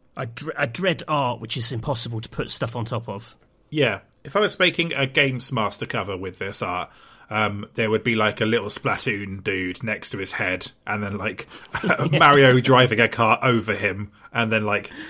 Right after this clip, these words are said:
Speaker 2: Donkey Kong throwing a barrel at him. <laughs> You know what I mean?
Speaker 1: I, I'd have some Pikmin putting that raspberry in his ear. <laughs> Uh.
Speaker 2: Yeah. Yeah, so the other thing about this cover is that it was the E three cover. I was at this E three and I wrote this cover feature.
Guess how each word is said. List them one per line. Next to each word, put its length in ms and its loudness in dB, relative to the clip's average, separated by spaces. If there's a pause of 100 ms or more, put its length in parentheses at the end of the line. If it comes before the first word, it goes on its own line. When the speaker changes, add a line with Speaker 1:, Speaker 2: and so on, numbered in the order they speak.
(280)
Speaker 2:
Donkey 320 6
Kong 220 4
throwing 260 2
a 60 0
barrel 420 6
at 100 -6
him. 280 -6
<laughs> 60 -18
You 100 2
know 80 4
what 120 -6
I 160 0
mean? 140 0 (180)
Speaker 1:
I, 180 0
I'd 180 6
have 120 4
some 180 -2
Pikmin 500 0
putting 260 2
that 140 -2
raspberry 520 2
in 80 4
his 180 2
ear. 320 0
<laughs> 480 4
Uh. 340 0 (840)
Speaker 2:
Yeah. 360 4 (600)
Yeah, 220 6
so 220 4 (500)
the 140 6
other 200 6
thing 160 2
about 200 6
this 140 0
cover 300 4
is 180 2
that 220 4 (340)
it 100 -2
was 200 -4
the 80 0
E 180 -2
three 220 -2
cover. 300 4
I 100 4
was 160 0
at 160 6
this 180 -6
E 120 -2
three 200 -4
and 80 -2
I 40 -4
wrote 260 -2
this 140 -8
cover 260 -2
feature. 460 -8